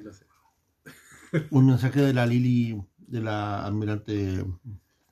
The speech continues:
Speaker 2: eh, la Glory Knight. También de Calliope, obviamente. Les informa, ¿cachai? De que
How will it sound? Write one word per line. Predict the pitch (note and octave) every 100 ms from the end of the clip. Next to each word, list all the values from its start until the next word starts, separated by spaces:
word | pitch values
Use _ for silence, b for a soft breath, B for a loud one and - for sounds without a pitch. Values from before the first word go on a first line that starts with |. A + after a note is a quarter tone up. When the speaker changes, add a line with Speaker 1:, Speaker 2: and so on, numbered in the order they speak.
| _ _ _ -
Speaker 2:
eh, | G#2 G2 F#2 F#2
la | G2 G2+
Glory | F#2+ G2+
Knight. | F#2+ F2 - _ _ _ _ _ _ _ _ _ _ _ _ _ - _ _ _ _ _ _ _ _ _ _
También | D3+ A#2+
de | G2
Calliope, | G#2+ F2+
obviamente. | F2 G2 E2 - _ _ _ _ _ _ _ _ _ _ _ _ _ -
Les | D#3+ E3+
informa, | C3 B2 G#2+
¿cachai? | G2+ - G#2+
De | G#2+
que | G#2+ G#2 G#2+